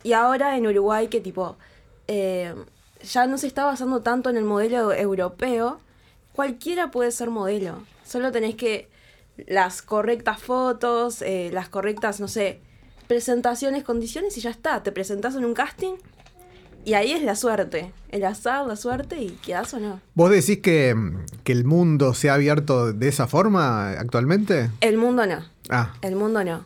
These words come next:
Speaker 1: Pero Uruguay de a poco sí, y aparte acá en el, en Uruguay, en la parte audiovisual, más que nada castings y publicidades,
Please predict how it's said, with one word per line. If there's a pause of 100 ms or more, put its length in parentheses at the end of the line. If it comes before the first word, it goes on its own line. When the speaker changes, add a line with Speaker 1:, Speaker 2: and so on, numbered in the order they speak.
(140)
Speaker 1:
Pero
Uruguay
de
a
poco
sí, (140)
y
aparte
acá
en
el, (240)
en
Uruguay, (560)
en
la
parte
audiovisual,
más
que
nada
castings
y
publicidades,